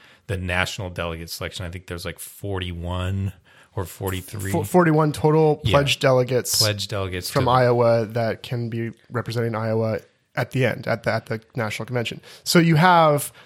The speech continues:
Speaker 2: the popular vote recorded from that initial commitment in the gym. You have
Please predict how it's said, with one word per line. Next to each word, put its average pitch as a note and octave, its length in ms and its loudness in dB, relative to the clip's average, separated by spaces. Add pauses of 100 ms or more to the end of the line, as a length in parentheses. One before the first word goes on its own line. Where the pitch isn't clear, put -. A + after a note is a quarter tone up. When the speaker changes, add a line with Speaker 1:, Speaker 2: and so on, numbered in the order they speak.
(100)
Speaker 2:
the C3 80 -8
popular E3+ 440 2
vote D#3+ 240 4
recorded C3+ 640 2
from - 180 -6
that A2 220 2
initial G3+ 720 2 (460)
commitment D#3 600 4
in C3+ 140 -2
the B2+ 60 0
gym. C3 340 2 (460)
You D3 100 0
have C#3 580 4